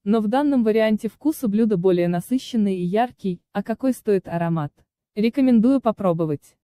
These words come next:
Подготовьте всё необходимое и приступим.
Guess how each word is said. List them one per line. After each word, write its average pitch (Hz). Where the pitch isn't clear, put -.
Подготовьте 233
всё 277
необходимое 254
и 254
приступим. 165